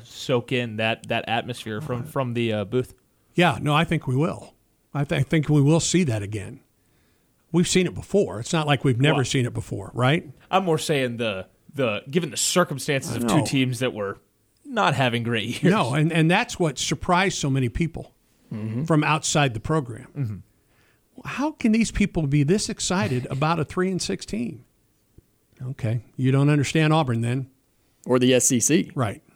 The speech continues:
Speaker 2: So, and, and then, you know, so then, then just a couple days after the season ends, Hugh Freeze is brought in. I think what he has done from a recruiting situation, especially hitting the transfer portal,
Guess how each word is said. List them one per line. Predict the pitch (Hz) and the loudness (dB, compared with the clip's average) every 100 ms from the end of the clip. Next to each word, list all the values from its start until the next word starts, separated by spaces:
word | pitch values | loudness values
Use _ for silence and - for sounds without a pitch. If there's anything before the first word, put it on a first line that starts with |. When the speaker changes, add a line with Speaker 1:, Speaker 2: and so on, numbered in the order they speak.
| _ - | _ -14
Speaker 2:
So, | - 135 120 113 - _ _ _ _ _ _ _ - | -2 0 2 0 -6 _ _ _ _ _ _ _ 0
and, | 147 147 | 2 4
and | 151 160 | 4 4
then, | 160 156 139 139 - | 6 4 4 0 0
you | 156 | 2
know, | 120 123 147 - | 2 0 -6 -8
so | - 131 127 - - | 0 0 0 -6 -8
then, | 139 147 | 0 2
then | 139 143 127 123 - _ | 4 4 2 -2 -16 _
just | - 147 - | -4 -4 -2
a | |
couple | - 135 131 | -4 -2 0
days | 143 127 | 2 2
after | 139 135 147 | 0 0 -2
the | 117 | -4
season | - 131 123 | 0 2 2
ends, | 135 151 151 135 - _ _ _ - | 4 4 2 0 -8 _ _ _ -8
Hugh | - 127 | 0 0
Freeze | - 160 156 135 | 4 4 4 0
is | |
brought | 113 143 143 | 0 2 4
in. | 143 143 143 135 _ _ _ _ _ _ _ _ _ _ _ _ - | 4 4 0 -2 _ _ _ _ _ _ _ _ _ _ _ _ -8
I | |
think | 131 131 123 | -4 -2 0
what | 127 | 0
he | 110 131 | 4 4
has | 127 110 | 4 2
done | 135 131 123 | 0 0 0
from | 127 113 | 0 -2
a | |
recruiting | 110 - 147 139 | -2 0 0 2
situation, | 135 143 - 131 131 - 139 117 _ _ _ _ _ - | 0 -2 0 0 0 -2 -8 -8 _ _ _ _ _ -14
especially | - 147 131 | -2 -2 2
hitting | 123 151 139 | 2 4 2
the | |
transfer | 123 143 143 - 123 | -2 -2 -2 -4 -8
portal, | - 123 120 | -6 -6 -6